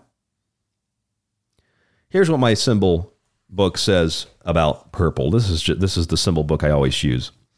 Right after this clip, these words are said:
"Purple or indigo is the color associated with the sixth chakra. Since it was first discovered, purple has been the color of choice to denote wealth and power. Emperors,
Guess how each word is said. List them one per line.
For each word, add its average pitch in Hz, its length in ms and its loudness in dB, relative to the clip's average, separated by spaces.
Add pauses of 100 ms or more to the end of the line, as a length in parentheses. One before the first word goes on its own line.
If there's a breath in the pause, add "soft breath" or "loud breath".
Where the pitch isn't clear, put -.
(560 soft breath)
"Purple 185 400 0
or 131 220 2
indigo 92 460 2
is 85 100 0
the 92 100 -2
color 143 380 0
associated 95 720 0
with 85 200 0
the 90 60 -4
sixth - 580 -4 (180)
chakra. 92 680 -4 (1000)
Since 143 260 0
it 127 80 2
was 101 140 0
first 120 280 0
discovered, 98 480 0
purple 139 340 0
has 113 140 2
been 104 180 0
the 82 80 0
color 147 420 0
of 123 100 0
choice 87 460 0
to - 120 -4
denote 87 280 2
wealth 98 420 0 (120)
and 87 180 -4
power. 90 500 -2 (560)
Emperors, 104 680 2